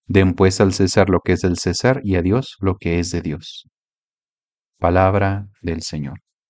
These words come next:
Te saludo nuevamente, amigo, amiga de Jesús para Millennials, en este domingo, Día del Señor. Este texto que se ha leído desde un contexto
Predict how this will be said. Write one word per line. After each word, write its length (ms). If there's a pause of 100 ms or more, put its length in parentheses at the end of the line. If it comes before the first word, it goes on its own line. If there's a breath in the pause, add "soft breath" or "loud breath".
(1300)
Te 120
saludo 340
nuevamente, 480
amigo, 260
amiga 300
de 80
Jesús 380
para 160
Millennials, 500
en 80
este 240
domingo, 360
Día 140
del 160
Señor. 300 (1500)
Este 380
texto 420
que 140
se 140
ha 40
leído 600 (240)
desde 280
un 120
contexto 840